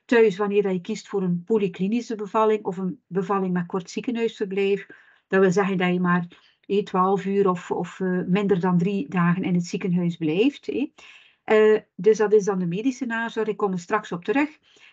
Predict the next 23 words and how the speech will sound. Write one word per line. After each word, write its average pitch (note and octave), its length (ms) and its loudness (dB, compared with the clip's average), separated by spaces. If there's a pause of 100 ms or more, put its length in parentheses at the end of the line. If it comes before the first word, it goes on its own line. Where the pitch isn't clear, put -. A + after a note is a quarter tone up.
(100)
En B3+ 420 2
ook B3 340 2
advies G3+ 360 -6
en F#3 160 -2
hulp G#3+ 320 4
uiteraard, F#3+ 640 -6
eh, G#3+ 160 -2
bij G3 180 -2
de F#3+ 100 -2
babyverzorging, F#3 1000 -2 (500)
bij G3 220 2
de F#3+ 100 -2
babyvoeding. E3+ 600 -4
Dus G#3+ 120 0
het B3 120 -2
is B3 100 -2
eigenlijk B3 300 0
een G3 80 -6
zeer B3+ 280 0
mooi B3+ 480 0 (180)
en G3+ 240 -2
ruim G#3 320 4
aanbod. A3 560 -2